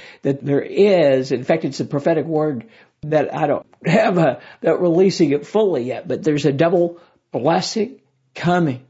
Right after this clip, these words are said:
to you. And he wants you to break out of your situation. So there's an impartation of hope, says the Lord. We just now, we pray for the infusion and impartation of the hope of the Holy Spirit.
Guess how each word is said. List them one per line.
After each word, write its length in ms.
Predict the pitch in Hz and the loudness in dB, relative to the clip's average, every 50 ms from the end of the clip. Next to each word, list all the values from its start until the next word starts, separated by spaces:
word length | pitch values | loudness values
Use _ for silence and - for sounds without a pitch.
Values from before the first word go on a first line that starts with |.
| _ _ _ _ _ _ - | _ _ _ _ _ _ -8
to 340 | - - 160 156 156 156 | -2 2 4 4 4 2
you. 240 | 143 135 123 117 - _ _ _ _ - - _ _ - | 0 -4 -8 -12 -18 _ _ _ _ -20 -20 _ _ -6
And 100 | - 156 | -4 0
he 100 | 151 151 | 2 2
wants 260 | 156 160 165 165 - | 4 2 2 2 2
you 140 | 190 170 165 | 2 2 2
to 60 | 151 | 2
break 340 | 120 160 160 160 165 160 - | 2 0 0 2 2 2 2
out 420 | 175 170 175 165 147 - - - - - - _ _ - - | 2 2 2 0 -2 -4 -10 -16 -18 -20 -20 _ _ -4 -2
of 440 | - 165 160 160 143 120 120 117 120 | 0 2 2 2 2 0 -2 -4 -4
your 100 | 135 131 | -6 -4
situation. 760 | - - 170 160 - - 139 120 113 113 113 - - 139 - | -2 0 0 0 0 -2 -4 -4 -4 -4 -8 -10 -12 -12 -6
So 140 | - 170 160 | -2 0 2
there's 200 | 170 185 185 196 | 4 4 6 6
an 80 | 196 | 6
impartation 760 | 202 202 185 175 185 180 170 170 - 196 190 208 - - 156 | 4 4 4 2 2 2 2 2 2 2 4 4 2 2 2
of 100 | 151 135 135 | 0 2 2
hope, 360 | 165 180 214 180 - - - | 2 2 2 2 0 -2 -6
says 300 | - - 175 170 - - | -2 0 0 0 0 0
the 120 | - 147 | 0 0
Lord. 440 | 139 139 143 135 135 143 160 - - _ - - - _ - | 0 2 2 2 0 0 -2 -4 -10 _ -20 -20 -16 _ 0
We 160 | - 170 170 | 2 2 4
just 240 | 156 175 - - - | 4 2 2 2 -2
now, 340 | 180 165 143 117 95 - _ _ _ _ _ _ _ _ _ - | -2 -2 -2 -4 -8 -14 _ _ _ _ _ _ _ _ _ -2
we 200 | - 151 175 190 | 2 2 2 2
pray 320 | - - 175 170 170 185 180 | 2 2 0 2 2 2 2
for 120 | - 165 | 0 2
the 180 | 160 156 156 160 | 2 4 4 4
infusion 1000 | 147 139 127 - - 185 180 190 196 196 196 190 170 151 139 127 131 135 127 127 | 2 0 -2 -4 0 4 6 6 6 6 4 2 -2 -4 -6 -4 -4 -4 -2 -2
and 120 | 127 123 | -4 -4
impartation 720 | 127 127 - 143 143 139 143 160 151 175 170 - - 143 | -6 -6 -4 -4 -4 -4 -2 -2 -2 -2 -2 -2 -4 -6
of 80 | 147 - | -4 -4
the 80 | 135 | -2
hope 220 | 160 165 175 170 - | 0 0 -2 -2 -4
of 80 | 147 | -6
the 60 | 143 | -4
Holy 280 | 131 143 147 160 165 139 | -2 -2 0 0 0 -2
Spirit. 520 | - - - - 165 160 185 202 - - | -2 -4 -2 0 2 2 0 -2 -4 -10